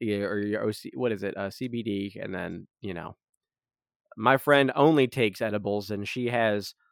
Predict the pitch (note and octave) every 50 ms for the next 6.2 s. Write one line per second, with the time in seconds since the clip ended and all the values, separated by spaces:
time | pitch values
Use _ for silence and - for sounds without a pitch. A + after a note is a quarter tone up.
0 | _ _ _ A2+ A2 B2+ D3 D3+ D3 C3+ C3 B2 G#2+ - - _ _ _ _ _
1 | _ _ _ _ _ _ - A2+ G#2+ G#2 G2+ - - A#2 - C#3 B2+ A2+ - B2
2 | A#2 A2+ A2+ - - A2 G2 - - A2+ G#2 A#2 D#3 F#3+ F#3 E3+ E3 D3+ - C3+
3 | A#2 A#2+ G#2+ - A2+ G#2 G2 - G2+ G#2 G2 G2 G2 G2+ A2 C#3+ D#3 D3+ D3 D3
4 | D3 D3 - F#3 D#3 F3+ E3+ D#3+ - E3+ E3+ D#3+ E3+ D#3 - - - - C3+ C3+
5 | C3+ C3 - - A#2 - A#2 A#2 - A2+ A2 A2 G2 G#2 G2 G2+ G2 - A#2+ A2
6 | G#2 G#2 G2+